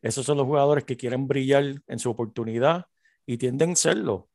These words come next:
Si es un jugador veterano que ya lleva muchos años en la liga y va a reemplazar, pues ya tú sabes lo que vas a recibir ahí,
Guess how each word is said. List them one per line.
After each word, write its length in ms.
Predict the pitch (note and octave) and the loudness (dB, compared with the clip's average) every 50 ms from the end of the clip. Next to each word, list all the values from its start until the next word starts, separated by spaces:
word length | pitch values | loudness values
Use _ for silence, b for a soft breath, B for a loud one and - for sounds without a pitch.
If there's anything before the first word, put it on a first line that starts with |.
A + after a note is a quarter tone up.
| _ _ _ B B B B B B B B B B B B _ | _ _ _ B B B B B B B B B B B B _
Si 180 | - - C#3+ | -8 0 4
es 80 | D3+ D3+ | 4 6
un 160 | F3 G3+ G3+ | 6 6 6
jugador 460 | E3+ G3+ G3+ G3 F#3+ F#3 G3 F#3+ E3+ | 6 8 8 8 8 8 6 4 4
veterano 1120 | F3 G3 F#3+ - F3 D#3+ C#3+ D#3 E3 F3+ F#3 F#3+ F#3+ F#3+ F#3+ F#3+ F#3 F#3 F3 E3+ E3 D#3 D3 | 2 0 2 4 4 4 6 6 6 6 6 6 4 2 2 2 2 0 0 -2 -4 -4 -4
que 160 | - C#3 B2+ | -6 -6 -4
ya 120 | A#2+ C3+ D3 | -4 -4 -2
lleva 220 | D#3+ D#3+ D#3+ D#3 | 0 0 0 0
muchos 320 | D#3 D#3+ C#3+ - D3+ B2+ D3+ | -2 -4 -6 -6 -4 -2 -2
años 200 | D#3+ D#3 D#3 D3 | -2 -2 -2 0
en 60 | D3 | 0
la 160 | C3+ B2 A#2 | 0 0 2
liga 420 | B2 D3+ E3 F3 F3 E3 D#3 C#3+ | 0 0 0 0 0 2 2 2
y 60 | C3 B2 | 2 2
va 140 | B2+ C3 | 2 0
a 40 | C3+ | 0
reemplazar, 540 | C#3+ D#3 D3+ _ D#3+ D#3 D3+ C3+ - E3 D#3+ | 0 -2 -4 _ -2 -2 0 2 0 -2 -2
pues 140 | _ D3 C3+ | _ -4 -4
ya 80 | C#3 D3+ | -4 -4
tú 80 | E3+ | -4
sabes 240 | D3+ - F3+ F3+ F3 | 0 4 4 4 4
lo 80 | E3+ E3+ | 4 2
que 60 | E3+ | 2
vas 220 | D#3 D#3 D#3+ D#3+ | 2 2 2 2
a 20 | D3+ | 2
recibir 380 | D#3 D#3 - D#3 D3 C#3+ D3 C#3+ | 0 -4 -4 -4 -6 -4 -2 -2
ahí, 200 | C#3 A#2 A2+ B2+ | -2 -2 -4 -8